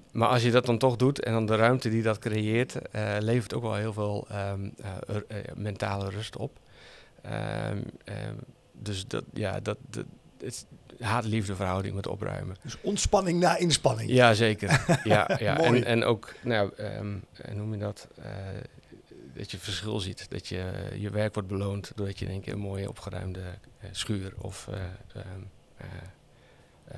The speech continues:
Speaker 1: file in je, op je computer hebt.
Speaker 2: Nou, dat klinkt goed. Eh, je mag nog een getal kiezen.
Speaker 1: Ja, dan doen we drie.
Speaker 2: Drie, hè, hoor ik je zeggen.
Speaker 1: Ja.
Speaker 2: Wat irriteert jou?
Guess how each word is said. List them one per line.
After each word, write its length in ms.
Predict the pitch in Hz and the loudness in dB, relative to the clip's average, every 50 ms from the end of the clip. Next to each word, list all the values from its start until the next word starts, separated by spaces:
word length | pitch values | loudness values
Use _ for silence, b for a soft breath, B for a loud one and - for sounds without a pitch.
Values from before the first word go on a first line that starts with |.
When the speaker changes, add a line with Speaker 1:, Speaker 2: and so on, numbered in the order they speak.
| - - | -14 -14
Speaker 1:
file 380 | - - - 95 95 98 98 - - | -10 -4 -2 -2 -2 -2 -4 -6 -6
in 100 | - 98 | -6 -6
je, 160 | 98 98 95 | -6 -6 -6
op 120 | - - - | -8 -6 -8
je 80 | 110 | -8
computer 420 | - - 98 - 107 104 98 98 87 | -6 -6 -6 -6 -6 -6 -6 -8 -8
hebt. 220 | 85 - - - - - - - | -10 -12 -14 -16 -20 -20 -16 -10
Speaker 2:
Nou, 240 | 117 120 107 90 - B B B B B B B B B B - | -10 -8 -8 -10 -12 B B B B B B B B B B -6
dat 180 | - 131 - | -6 -6 -4
klinkt 240 | - - 127 110 - | -2 -4 -4 -4 -6
goed. 340 | - - 120 104 - - - B B B B B B B | -8 -8 -8 -10 -10 -14 -16 B B B B B B B
Eh, 160 | - 143 143 143 175 - - | -8 -6 -6 -6 -6 -10 -6
je 100 | - 330 | -4 -2
mag 160 | 311 - 196 | -2 -2 0
nog 180 | 175 165 - - | 0 0 0 0
een 80 | 254 | -6
getal 320 | 220 - - - 311 285 277 | -8 -8 -6 -6 -6 -6 -6
kiezen. 340 | - 294 269 - - 135 B B B B B | -6 -6 -6 -6 -8 -10 B B B B B
Speaker 1:
Ja, 240 | 214 226 208 143 | 8 8 8 8
dan 180 | 120 135 139 131 | 8 6 6 6
doen 140 | 123 120 110 | 4 2 2
we 80 | 107 | 0
drie. 220 | 101 104 117 165 170 - - - - - - - - - - - - _ - - - - - B B B B B B B B B - - - - - - - - - - - - - | -2 -2 -2 -2 -4 -8 -18 -20 -20 -20 -20 -20 -20 -20 -20 -20 -20 _ -20 -20 -20 -20 -20 B B B B B B B B B -20 -20 -20 -20 -20 -20 -20 -20 -20 -20 -18 -8 -4
Speaker 2:
Drie, 260 | 123 214 196 135 139 | -2 0 4 4 4
hè, 60 | 220 226 | 4 4
hoor 180 | 156 135 135 | 4 2 2
ik 80 | 131 - | 2 0
je 80 | 139 120 | -2 -4
zeggen. 280 | 101 123 107 95 104 | -2 -4 -2 2 4
Speaker 1:
Ja. 140 | 117 151 - - - - - - B B B B B B - _ - 147 | 4 4 2 -2 -10 -20 -20 -20 B B B B B B -20 _ -18 -10
Speaker 2:
Wat 200 | 127 196 202 - | -8 -8 -8 -8
irriteert 720 | - - 185 160 160 156 135 - - 262 254 233 208 - | -8 -8 -6 -6 -4 -6 -6 -6 -8 -8 -6 -6 -8 -6
jou? 220 | - 113 - - | -6 -6 -6 -8